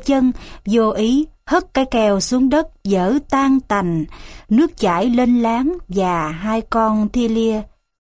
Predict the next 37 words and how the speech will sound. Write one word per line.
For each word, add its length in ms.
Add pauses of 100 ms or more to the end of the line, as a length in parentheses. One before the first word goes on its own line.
(420)
Hai 300
Chiểu 420
hét 300
to, 320 (640)
"Con 280
thi 140
lia, 360 (500)
con 200
thi 180
lia!" 300 (920)
Ông 200
Huy 320 (100)
cúi 340
xuống 500
nhìn 300
nét 240
mặt 200
Nguyễn 240
Đình 220
Chiểu 200
đang 340
ngủ. 340 (640)
Trán 400
cậu 180
bé 280
đẫm 360
mồ 240
hôi. 420 (560)
Ông 240
biết 300 (260)
con 360
đang 180
nằm 280
mơ 400
và 180
nói 220
mê. 380